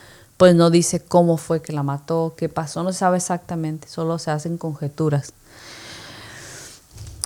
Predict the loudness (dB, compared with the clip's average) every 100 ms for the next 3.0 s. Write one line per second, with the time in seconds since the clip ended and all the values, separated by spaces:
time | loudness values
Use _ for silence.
0 | 2 6 8 6 6 4 4 4 4 4
1 | 4 4 2 4 6 10 12 12 10 6
2 | 6 0 0 2 4 6 4 4 4 2